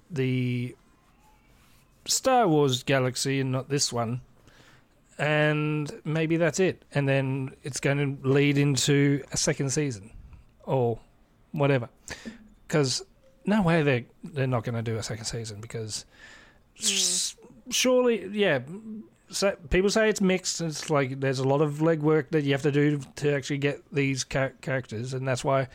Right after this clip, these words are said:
Speaker 1: everyone's favourite, including, uh, dare I say, mine as well, as Baylan and Shin are probably the characters that people latched onto because they're new and they're different,
Speaker 2: Mm.
Speaker 1: and, and you don't know their backstory purposely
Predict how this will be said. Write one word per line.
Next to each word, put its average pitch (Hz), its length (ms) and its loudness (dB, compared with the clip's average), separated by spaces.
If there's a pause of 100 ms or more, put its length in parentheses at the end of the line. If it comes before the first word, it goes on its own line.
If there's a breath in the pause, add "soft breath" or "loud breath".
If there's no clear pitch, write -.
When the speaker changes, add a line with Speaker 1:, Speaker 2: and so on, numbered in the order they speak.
(300 loud breath)
Speaker 1:
everyone's 151 380 2
favourite, 143 380 0
including, 233 720 0
uh, 208 240 -6
dare 185 320 -4
I 180 60 2
say, 156 220 2
mine 165 480 0
as 147 140 -2
well, 143 240 2
as 143 100 0
Baylan 135 500 0
and 127 120 -2
Shin 139 300 -2
are 131 140 -2
probably 127 460 -4 (540 loud breath)
the 156 80 0
characters 143 460 2
that 135 120 2
people 135 300 2
latched 127 380 2
onto 123 340 -2
because 127 400 -2
they're 135 160 2
new 170 360 2
and 127 120 -2
they're 131 80 0
different, 139 360 -2
Speaker 2:
Mm. - 120 -6
Speaker 1:
and, 139 400 -4 (140)
and 135 460 -4
you 127 160 -4
don't 131 200 0
know 156 420 2 (280)
their 127 260 0
backstory 117 640 -6 (600 loud breath)
purposely 113 680 0